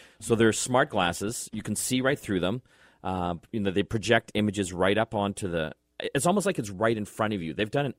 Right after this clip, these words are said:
excellent, excellent job with it. Uh, you know, I actually watched a movie, uh, right in front, but I could still see everything around me. Uh, and I also played a game, so it's got, like,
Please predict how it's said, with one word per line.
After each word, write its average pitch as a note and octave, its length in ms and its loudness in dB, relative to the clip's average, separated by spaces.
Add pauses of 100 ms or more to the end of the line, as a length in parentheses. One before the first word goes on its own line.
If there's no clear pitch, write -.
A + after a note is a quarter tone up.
excellent, G#2+ 520 -6
excellent F2 420 -6
job F2+ 360 -2
with F#2 200 -6
it. D#2 100 -8 (380)
Uh, E2+ 280 -2
you F2+ 100 -4
know, F#2 120 -2
I F2+ 100 -4 (120)
actually F2+ 420 -8
watched F2+ 460 -6
a F#2+ 40 -10
movie, F#2+ 520 0 (360)
uh, F2 480 -2
right G2 140 2
in F#2+ 80 -6
front, G#2+ 220 -2
but A#2 80 6
I A#2 40 4
could - 140 -2
still E3+ 300 2
see D#3 400 -2
everything G#2+ 360 -4
around G2 380 -4
me. D#2 220 -10 (340)
Uh, E2 340 -4
and G2 160 -2
I G#2 60 4
also G#2 220 0
played G#2+ 200 0
a F#2+ 60 0
game, G2 360 -2
so G#2 160 -2
it's F2+ 100 -4
got, A#2 180 0
like, F#2 220 -2